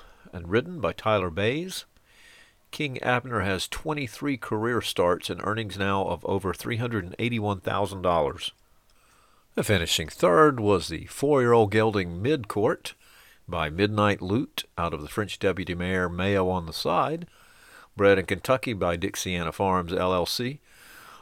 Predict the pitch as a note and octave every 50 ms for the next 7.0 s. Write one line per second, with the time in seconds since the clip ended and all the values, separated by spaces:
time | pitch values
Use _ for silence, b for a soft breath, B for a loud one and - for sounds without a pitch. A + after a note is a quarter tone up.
0 | B B - A2 G#2 G#2 G2+ F#2 F2+ F2 F2 F2 - - A#2 G#2 G2 F2 F2 F2
1 | - - A#2 G#2 G2 F#2 - - - G2 F#2+ F2+ D#2+ F2 - E2+ F2+ F2+ F2 E2+
2 | - - - A2+ A#2+ B2 A2+ - - A#2 A2 G#2+ G#2 F#2+ F2+ F#2 F#2 F2 F2+ G2+
3 | G#2 G2 F#2 E2+ - - A#2 A#2 B2+ C#3 B2 - - - F2 F2 F#2+ G#2+ G2+ F#2+
4 | F2 F2 E2+ E2 F2+ G2 G#2 - - D#2+ - - G2 - - - F#2+ F2 F2+ F#2
5 | G#2+ A#2 D3 F3+ F3 - B B B B B B B B B B B B B B
6 | - G#2+ A#2+ C3+ C3 A#2+ - - C3+ C3+ C3+ - - - - - A2 G2+ F#2 -